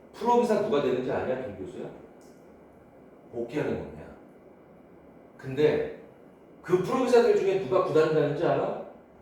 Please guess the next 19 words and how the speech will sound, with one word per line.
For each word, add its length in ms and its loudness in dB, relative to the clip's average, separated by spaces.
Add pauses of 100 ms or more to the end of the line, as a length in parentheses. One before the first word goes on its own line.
(140)
누군데요? 560 -4 (580)
쉽게 420 -8
이긴 200 -4
바둑도 340 -2
복귀하는 400 -8
놈이야. 360 -16 (1080)
잘 440 4
풀린 260 -4
바둑도 320 4
복귀하는 520 -8
거야." 400 -8 (560)
대부분의 500 0
기사들은 400 -4
그런데 800 0 (400)
예상보다 1120 4 (640)
크게 320 -8
진 160 -4
바둑을 400 0
복귀한대요. 480 -14